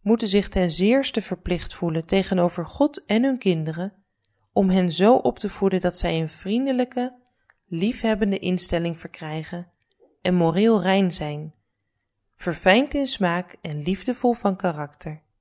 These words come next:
Slechts door Gods geest. Denken wij van onszelf dat wij in staat zijn onze levens en karakters te vormen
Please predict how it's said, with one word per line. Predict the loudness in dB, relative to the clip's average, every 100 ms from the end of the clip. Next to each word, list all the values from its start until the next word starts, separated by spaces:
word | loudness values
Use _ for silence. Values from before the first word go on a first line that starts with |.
| _ _ _ _ _ _ _ _ _ _ _ _ _ _ _ _ _ _ _ _ _
Slechts | -6 0 0 -2 -4
door | -4 -6
Gods | -2 -2 -2
geest. | -10 -12 -10 -10 -12 -20 _ _ _ _ _ _ _ _ _ _ _ _ _ _ _
Denken | 2 2 4 2
wij | 2 2
van | -2
onszelf | -2 -2 -2 0 0 0
dat | -2
wij | 0 0
in | 0
staat | -2 -2 0 0 -2
zijn | 0 0
onze | 2 0
levens | 0 0 0 -2 -6
en | -6
karakters | -6 -4 -4 -4 -6 -6
te | -6
vormen | -8 -4 -2 0 -4 -8